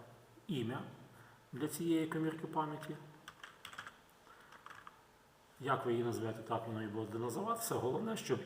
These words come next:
ім'я <clears throat> комірки в пам'яті вкам-, вказувало на призначення,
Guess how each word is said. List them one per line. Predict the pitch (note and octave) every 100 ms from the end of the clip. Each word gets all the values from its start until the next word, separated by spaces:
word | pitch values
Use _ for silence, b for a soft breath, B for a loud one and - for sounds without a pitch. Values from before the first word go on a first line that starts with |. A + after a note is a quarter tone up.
| -
ім'я | G3 D#3+ - -
<clears throat> | - G#3 -
комірки | B2+ B2+ -
в | D3
пам'яті | G#3+ A3 F#3 C3+
вкам-, | - - F3+ F3+
вказувало | - F#3 G3 E3+ C#3
на | C3 C3+
призначення, | C#3+ C3+ C3+ A2+ G2 A#2